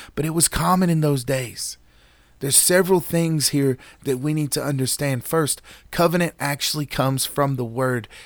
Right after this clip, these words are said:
to cut, and thus cutting the animals in half is the covenant. It's a covenant that, that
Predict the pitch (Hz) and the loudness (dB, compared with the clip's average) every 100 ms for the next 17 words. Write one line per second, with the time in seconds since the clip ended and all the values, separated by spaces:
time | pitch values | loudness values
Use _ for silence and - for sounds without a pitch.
0 | - - - - 135 117 - - - - | -10 -8 -6 -6 -6 -8 -12 -20 -18 -8
1 | 127 139 131 - - 151 151 151 143 139 | -4 0 0 -2 0 2 2 2 0 0
2 | 147 139 135 113 120 120 131 120 - - | 0 0 -2 -2 -4 -2 -2 -4 -8 -20
3 | - 127 131 - - - 147 127 117 - | -8 -4 -2 -4 -8 -2 0 0 -4 -8
4 | - 123 - 123 - - 143 135 135 127 | -10 -6 -6 -6 -10 -2 -2 0 -2 -2
5 | - - - - - - - 117 127 101 | -8 -20 -20 -20 -20 -20 -16 -8 -8 -8
6 | - 135 127 | -12 -8 -8